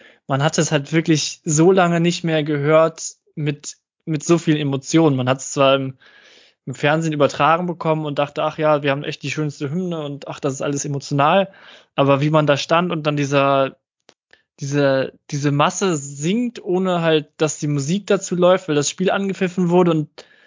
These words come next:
keiner im Stadion ist leise und alle sind so in diesem Moment, dass sie diese Hymne über den Anpfiff hinaus singen und das ist ja eigentlich was ganz, äh,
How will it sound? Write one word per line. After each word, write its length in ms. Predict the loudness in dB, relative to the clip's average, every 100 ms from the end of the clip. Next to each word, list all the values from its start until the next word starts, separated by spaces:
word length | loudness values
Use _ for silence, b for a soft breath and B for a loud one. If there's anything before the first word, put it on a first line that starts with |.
| b b _
keiner 380 | 0 2 2 0
im 100 | -2
Stadion 600 | -2 0 2 0 -6 -12
ist 180 | -8 0
leise 420 | 2 2 -2 -4
und 300 | -8 -8 0
alle 540 | 0 2 0 -4 -6 -10
sind 300 | -8 -8 -10 _
so 280 | -8 -4 -2
in 80 | -2
diesem 240 | -2 -4
Moment, 400 | -2 -2 -2 -2
dass 140 | -4
sie 60 | -4
diese 240 | -4 -2 2
Hymne 280 | 2 2
über 220 | 0 2 2
den 160 | 0
Anpfiff 460 | -2 -2 -4 -12 -4
hinaus 380 | 0 2 0 0
singen 300 | 0 0 -2
und 320 | -4 -6 b b b b -4
das 120 | 0
ist 100 | 2
ja 80 | 2
eigentlich 280 | 2 0 0
was 180 | 0
ganz, 420 | 0 0 -2 -6 -2
äh, 420 | 0 0 0